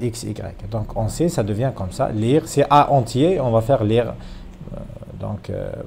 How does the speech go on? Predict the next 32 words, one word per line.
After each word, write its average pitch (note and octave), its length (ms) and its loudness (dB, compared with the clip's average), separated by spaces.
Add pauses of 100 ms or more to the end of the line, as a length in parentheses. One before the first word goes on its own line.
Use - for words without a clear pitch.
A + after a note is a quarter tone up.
(140)
pourcentage A#2 840 0
A, A2+ 200 -2
D, C3+ 420 4 (300)
A. G2+ 180 0
On A2+ 100 0
va A2+ 120 6
lire A#2 240 4
A D#3 80 6
comme C3 180 2
décimale. A#2+ 460 0 (400)
Si C#3 340 4
X - 280 4
est D3 60 10
entier, C#3 520 4
Y A#2 280 2
est G#2 60 4
float, E3+ 360 8
on D#3+ 80 4
va D3 100 6
faire C#3+ 180 2
comme A2 160 0
ça. - 160 -8 (180)
Lire A#2 360 2
D, G#2 360 0
F, D3+ 320 -2
après A#2 380 -6 (220)
l'adresse A#2 360 2
de G2+ 100 -6
X, C3 240 -6
l'adresse G2+ 280 -10
de - 80 -12
Y. G#2 240 -14